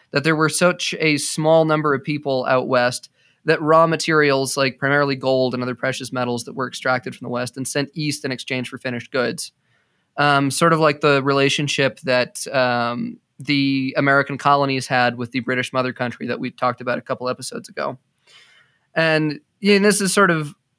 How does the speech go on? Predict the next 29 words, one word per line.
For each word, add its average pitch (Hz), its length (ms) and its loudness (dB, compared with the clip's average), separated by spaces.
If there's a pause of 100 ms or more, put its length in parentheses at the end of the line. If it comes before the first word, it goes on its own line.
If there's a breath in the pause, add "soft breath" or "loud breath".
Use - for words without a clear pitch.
(140)
obvious, 165 440 2
like, 143 240 2
that 147 220 2
industry 160 420 0
was 147 180 0
super 151 300 -2
primitive, 135 720 0
that 139 160 0
you 143 100 -4
couldn't 151 220 -2
get 143 160 -4
things 143 240 -2
like 139 120 -2
a 123 40 -8
pot-bellied 135 480 2
stove 131 420 0
or 127 100 -4
a 120 40 -4
steam 147 320 -4
engine 131 320 -2
made 143 320 2
in 131 80 -4
San 131 220 -4
Francisco 127 480 -4
in 123 80 -2
the 120 60 -2
mid 123 120 0
eighteen 120 280 -6
hundreds. 120 480 -4